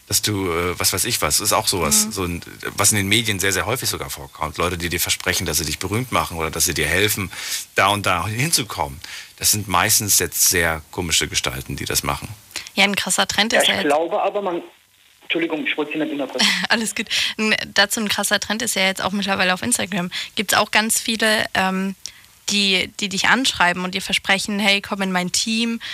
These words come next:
Speaker 2: ähm, du verdienst richtig gut bei uns und du wirst bekannt
Speaker 1: Das
Speaker 2: und
Speaker 1: ist
Speaker 2: so
Speaker 1: zum
Speaker 2: Sachen.
Speaker 1: Beispiel ein Beispiel, ja, oder ist, oder ich sag dann irgendwie, hey, ich hab dein Profil gesehen, find das ganz toll, ich bin übrigens Fotograf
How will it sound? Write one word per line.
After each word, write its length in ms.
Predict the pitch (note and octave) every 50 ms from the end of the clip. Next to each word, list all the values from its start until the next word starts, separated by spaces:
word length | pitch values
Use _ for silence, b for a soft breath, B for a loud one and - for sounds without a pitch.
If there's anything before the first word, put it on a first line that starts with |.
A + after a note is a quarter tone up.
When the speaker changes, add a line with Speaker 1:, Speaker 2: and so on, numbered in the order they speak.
| B B B B
Speaker 2:
ähm, 340 | - - F#3+ F#3+ F#3+ F#3+ F#3+
du 100 | F#3 G3
verdienst 440 | - G#3 F#3 E3+ G#3 A3 A3 - -
richtig 300 | A3 - - - - -
gut 200 | - A#3+ A#3+ G#3+
bei 180 | - G3 - -
uns 200 | G#3 G#3+ G3+ -
und 60 | G3+
du 120 | F#3+ F#3 F#3
wirst 160 | F#3 - -
bekannt 320 | - F#3 - - G3 G#3+
Speaker 1:
Das 140 | C#3+ C#3+ -
Speaker 2:
und 40 | E3
Speaker 1:
ist 60 | -
Speaker 2:
so 60 | - -
Speaker 1:
zum 60 | D3+
Speaker 2:
Sachen. 120 | E3 - A#2
Speaker 1:
Beispiel 260 | A#2 D3 G#3 B3+ -
ein 80 | A2+ G#2+
Beispiel, 420 | G2 F2 G2 A2 - - F3+ F3+
ja, 220 | D3 G#2 A2 B2 C3
oder 320 | - A2+ C3 D3+ C#3+ B2+
ist, 180 | G#2 G#2+ - -
oder 220 | - C3 C3 C#3
ich 100 | C3 A#2+
sag 180 | - C3 A#2+ B2
dann 120 | - B2 A2+
irgendwie, 260 | - B2 A#2+ A#2+ B2
hey, 120 | D#3 F3
ich 60 | D3 D3
hab 60 | -
dein 120 | - B2
Profil 280 | - - - - - F3+
gesehen, 280 | D#3+ D#3 - D#3 D3+ C3+
find 160 | - C#3+ B2+
das 160 | B2 - -
ganz 220 | - G2+ G2+ -
toll, 240 | - - D3+ D#3 C#3+
ich 80 | C3 -
bin 100 | C3 A2+
übrigens 260 | G2 - A#2 A2 G#2+
Fotograf 600 | - - G#2 - - - F2+ F#2 A#2+ D3+ - -